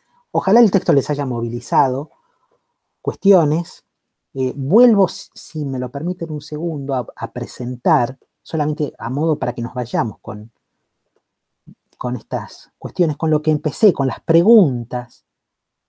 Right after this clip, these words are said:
del principio. Estas preguntas. No, no, no las voy a volver a leer, están ahí en pantalla.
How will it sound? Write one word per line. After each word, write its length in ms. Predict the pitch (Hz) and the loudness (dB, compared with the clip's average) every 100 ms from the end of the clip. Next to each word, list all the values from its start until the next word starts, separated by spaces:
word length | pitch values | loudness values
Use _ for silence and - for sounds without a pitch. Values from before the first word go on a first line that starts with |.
| _ | _
del 160 | 135 117 | -8 -8
principio. 840 | 127 127 - 139 113 - 110 110 _ _ _ _ _ _ _ _ _ | -8 -8 -8 -8 -8 -10 -12 -12 _ _ _ _ _ _ _ _ _
Estas 320 | 202 - - | -6 -6 -14
preguntas. 840 | - 123 107 107 113 113 - - _ _ _ _ _ _ _ _ _ _ _ | -10 -10 -8 -12 -14 -18 -20 -20 _ _ _ _ _ _ _ _ _ _ _
No, 260 | - 220 - | -8 -8 -8
no, 80 | 202 | -10
no 120 | 214 226 | -6 -2
las 80 | |
voy 100 | 202 | 0
a 40 | 175 | 2
volver 180 | 160 147 | 2 0
a 80 | |
leer, 340 | 131 110 110 - | -2 -4 -8 -10
están 320 | 156 - 185 | -8 -2 -2
ahí 240 | 160 139 123 | -2 -2 -4
en 140 | 123 | -4
pantalla. 640 | 127 123 123 92 - 104 | -8 -8 -8 -10 -12 -20